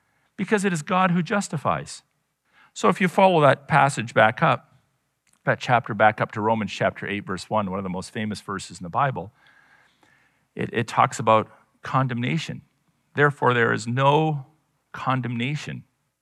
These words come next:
to those who are in Christ Jesus. For what the law was powerless to do," meaning the righteous statutes of God, "for what the law was powerless to do, and then it was weakened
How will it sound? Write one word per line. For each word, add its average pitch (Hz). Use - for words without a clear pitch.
to 143
those 110
who 101
are 92
in 98
Christ 92
Jesus. -
For 104
what 107
the 101
law 107
was 104
powerless 110
to -
do," 101
meaning 131
the 110
righteous 123
statutes 104
of 92
God, 90
"for -
what 117
the 120
law 110
was 131
powerless 120
to -
do, 101
and 90
then 113
it 113
was 107
weakened 110